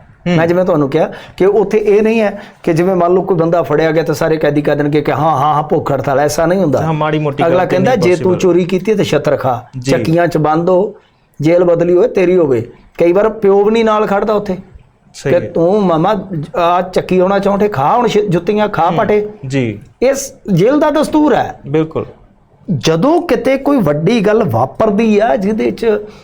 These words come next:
Speaker 2: ਕਿਤੇ ਨਾ ਕਿਤੇ ਕੈਦੀਆਂ ਨੂੰ ਲੱਗਦਾ ਕਿ ਸਾਡੇ ਬੰਦੇ ਦੇ ਨਾਲ ਜ਼ਿਆਦਾ ਹੀ ਧੱਕਾ ਹੋਇਆ ਜਾਂ ਡੈਥ
Speaker 1: ਜੀ।
Speaker 2: ਕੇਸ ਬਣ ਜਾਂਦਾ, ਤਾਂ ਉਦੋਂ ਇਸ ਤਰ੍ਹਾਂ ਦੀ ਨੌਬਤ ਆਉਂਦੀ ਹੈ।
Speaker 1: ਜੀ, ਜੀ।
Speaker 2: ਬਾਕੀ ਹੁਣ ਦੇਖੋ, ਇਹ ਕਹਿੰਦੇ ਆ ਜੀ ਕਿ ਅਸੀਂ ਮੈਜਿਸਟਰੇਟੀ ਜਾਂਚ ਦੀ ਜਿਹੜੀ ਹੈ ਨਾ, ਉਹ ਗੱਲ ਕ-, ਕਰਦੇ ਆ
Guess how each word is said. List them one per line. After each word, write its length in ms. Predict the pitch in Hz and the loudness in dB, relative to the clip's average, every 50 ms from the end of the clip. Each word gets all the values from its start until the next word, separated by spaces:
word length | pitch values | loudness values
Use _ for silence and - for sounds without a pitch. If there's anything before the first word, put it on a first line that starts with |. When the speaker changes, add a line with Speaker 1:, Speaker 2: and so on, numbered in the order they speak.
| - - _ _ - - | -20 -20 _ _ -6 -4
Speaker 2:
ਕਿਤੇ 260 | 214 220 247 285 269 | -2 0 0 0 0
ਨਾ 80 | 254 226 | 0 0
ਕਿਤੇ 260 | 190 208 190 - 214 | 0 -2 -2 -2 -2
ਕੈਦੀਆਂ 420 | - 175 170 170 180 220 233 233 | 0 0 0 2 2 0 0 0
ਨੂੰ 120 | 226 208 185 | 0 0 0
ਲੱਗਦਾ 320 | 160 147 151 151 165 160 | 0 0 0 0 -2 -2
ਕਿ 140 | - - 151 | -2 -4 -6
ਸਾਡੇ 320 | - - 160 151 151 160 | -4 -2 -2 0 0 0
ਬੰਦੇ 320 | 156 147 143 147 147 147 147 | 0 0 0 0 0 0 2
ਦੇ 140 | 151 151 | 2 0
ਨਾਲ 300 | 143 143 143 143 139 139 | 0 0 0 0 0 0
ਜ਼ਿਆਦਾ 340 | 139 131 135 135 139 143 185 | -2 -2 -2 0 0 2 2
ਹੀ 80 | 214 214 | 2 0
ਧੱਕਾ 320 | 185 202 190 - - 156 | 0 -2 -4 -2 -2 -2
ਹੋਇਆ 260 | 156 156 151 143 147 | 0 0 0 0 0
ਜਾਂ 160 | 143 147 139 135 | -2 -2 -4 -2
ਡੈਥ 220 | 135 160 190 139 | -2 0 0 0
Speaker 1:
ਜੀ। 120 | 139 131 120 110 - - | 0 -2 -4 -4 -4 -2
Speaker 2:
ਕੇਸ 240 | 175 160 156 151 156 | 0 0 0 0 0
ਬਣ 180 | 156 147 147 | -2 0 0
ਜਾਂਦਾ, 260 | 147 151 143 147 180 226 | 0 0 -2 -2 -2 -2
ਤਾਂ 140 | - - | -2 -2
ਉਦੋਂ 460 | 587 - 254 - 240 240 311 320 311 - | -2 0 2 2 2 2 2 0 0 0
ਇਸ 160 | 247 226 - | 0 -2 -2
ਤਰ੍ਹਾਂ 260 | - - 185 175 170 | -2 -2 -2 0 0
ਦੀ 100 | 165 165 | 0 0
ਨੌਬਤ 360 | 151 139 127 120 127 - - | 2 0 0 0 -2 -4 -6
ਆਉਂਦੀ 360 | 120 110 95 98 135 160 - | -8 -12 -10 -8 -8 -8 -8
ਹੈ। 140 | - - - - _ _ - | -10 -12 -16 -20 _ _ -10
Speaker 1:
ਜੀ, 240 | 135 127 139 127 117 | -6 -4 -2 -2 -2
ਜੀ। 160 | 107 107 117 | -4 -6 -4
Speaker 2:
ਬਾਕੀ 240 | 117 160 180 180 208 | -4 -4 -2 -2 -2
ਹੁਣ 160 | 220 214 196 | -2 0 0
ਦੇਖੋ, 380 | 175 180 175 - 220 233 - - - - _ _ _ _ - | 0 -2 -2 -2 -4 -6 -6 -10 -20 -20 _ _ _ _ -2
ਇਹ 120 | 165 160 | -2 0
ਕਹਿੰਦੇ 340 | 156 - 170 175 185 208 190 | 0 0 0 0 2 2 2
ਆ 40 | 165 | 2
ਜੀ 180 | 165 165 180 170 | 0 0 -2 -2
ਕਿ 280 | 170 - 185 165 151 | -2 -2 0 0 0
ਅਸੀਂ 260 | 143 147 - 151 147 | 0 0 0 0 2
ਮੈਜਿਸਟਰੇਟੀ 960 | 139 135 131 139 139 131 - - - 147 139 139 139 151 147 139 127 117 - - - - - - - _ 127 | 2 2 2 0 0 -2 -2 -2 -2 -2 0 0 0 0 2 2 0 0 -2 -6 -10 -18 -20 -20 -14 _ -2
ਜਾਂਚ 300 | 143 160 156 156 151 170 | 0 0 0 0 -2 0
ਦੀ 160 | 160 151 139 | 0 0 2
ਜਿਹੜੀ 340 | 127 127 117 123 120 117 110 | 2 0 -2 -2 -2 -4 -4
ਹੈ 120 | 107 143 | -4 -6
ਨਾ, 100 | 160 202 226 - - - | -10 -14 -16 -18 -14 -8
ਉਹ 40 | 147 | -4
ਗੱਲ 460 | 139 151 135 127 127 131 - - 139 - - | -2 0 0 -2 -2 -6 -8 -12 -12 -10 -10
ਕ-, 60 | 151 | -10
ਕਰਦੇ 460 | 139 135 - 143 131 143 165 190 190 | -6 -4 -4 -2 -2 0 0 0 0
ਆ 220 | 175 180 196 - | 0 -2 -4 -6